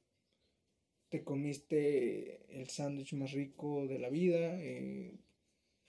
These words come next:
un espresso con una buena persona, con alguien que te dejó una historia o quizá una duda también para cuestionarte. Entonces, y hay días que, ay Dios,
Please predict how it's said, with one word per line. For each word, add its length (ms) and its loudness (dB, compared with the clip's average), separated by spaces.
un 140 -4
espresso 720 2
con 200 -6
una 160 -2
buena 300 -2
persona, 920 -4
con 240 -6
alguien 240 -6
que 100 -4
te 220 -6
dejó 220 -6
una 180 -4
historia 640 0
o 240 2
quizá 260 -6
una 240 -4
duda 420 4
también 440 -4
para 160 -6
cuestionarte. 760 -4
Entonces, 680 -6
y 120 0
hay 260 4
días 400 6
que, 160 2
ay 400 -2
Dios, 640 -4